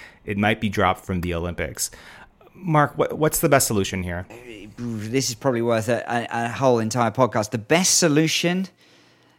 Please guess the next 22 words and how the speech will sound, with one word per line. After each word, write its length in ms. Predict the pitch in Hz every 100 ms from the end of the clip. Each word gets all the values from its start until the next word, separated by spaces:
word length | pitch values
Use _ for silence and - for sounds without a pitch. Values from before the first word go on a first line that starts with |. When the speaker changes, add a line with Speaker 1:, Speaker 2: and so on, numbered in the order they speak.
| _ _
Speaker 2:
the 180 | 135 123
best 240 | 117 190
solution 380 | - 151 139 135
is, 340 | 123 92 120 110 -
is 220 | 113 120
never 260 | 120 135 131
to 140 | 127
have 100 | 120
got 160 | - 107
to 100 | 107
this 140 | 92
point. 480 | - 104 87 71 - -
Um, 420 | - 101 98 92 - -
I 100 | 117
know 160 | 127
that, 180 | 123 104
that 180 | 117 113
doesn't 200 | 123 120
really 220 | 113 107
answer 220 | 107 104
the 80 | 101
question. 320 | - 107 107